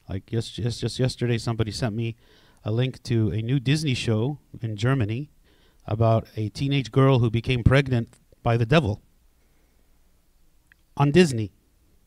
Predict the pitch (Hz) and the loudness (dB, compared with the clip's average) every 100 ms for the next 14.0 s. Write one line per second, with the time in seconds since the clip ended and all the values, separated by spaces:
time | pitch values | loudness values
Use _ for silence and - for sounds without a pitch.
0 | _ _ _ _ _ _ 110 117 113 139 | _ _ _ _ _ _ -2 -2 -2 -6
1 | 151 135 131 127 131 123 - 107 90 - | -2 0 0 -2 -4 -4 -4 -4 -4 -10
2 | - - _ _ _ 120 113 113 107 98 | -14 -16 _ _ _ -8 0 0 0 -4
3 | 82 _ _ - - - - - _ _ | -10 _ _ -20 -20 -20 -20 -20 _ _
4 | _ _ _ - - - - - - - | _ _ _ -20 -16 -16 -18 -20 -20 -20
5 | - - 180 202 180 196 165 151 135 160 | -16 2 4 4 6 4 4 2 4 4
6 | 185 165 127 - - - - _ - - | 4 2 0 -6 -10 -14 -20 _ -8 -4
7 | 151 156 147 123 117 147 143 135 - - | -2 0 2 2 2 0 2 -2 0 -2
8 | 76 - - 92 - 147 147 143 180 190 | -2 -4 -8 -6 -2 0 2 2 4 4
9 | 151 147 147 170 156 131 135 143 143 143 | 2 0 0 0 2 2 2 0 4 4
10 | 123 113 - 165 - 147 147 127 - 160 | 4 2 0 0 2 2 4 2 4 4
11 | 151 123 127 - - - _ 123 127 127 | 6 2 -2 -14 -20 -20 _ 2 4 6
12 | 131 127 160 - 131 151 131 110 113 _ | 4 2 0 0 2 4 2 -2 -10 _
13 | _ _ _ - 127 120 110 101 - | _ _ _ -2 2 4 2 -2 -8